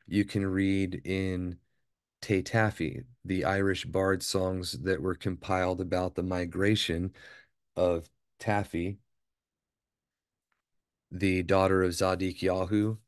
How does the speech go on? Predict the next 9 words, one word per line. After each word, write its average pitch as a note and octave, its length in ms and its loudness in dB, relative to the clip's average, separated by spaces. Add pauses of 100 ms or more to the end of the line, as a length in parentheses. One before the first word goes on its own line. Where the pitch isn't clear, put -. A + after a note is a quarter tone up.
(140)
and F2+ 160 -4
how F#2+ 180 -2
she - 160 -4
was F2+ 160 0
taken F2 480 -2
by F2 400 -4 (560)
Yirmiyahu F2+ 960 -2 (240)
from F2 480 0 (120)
Egypt F2+ 600 -4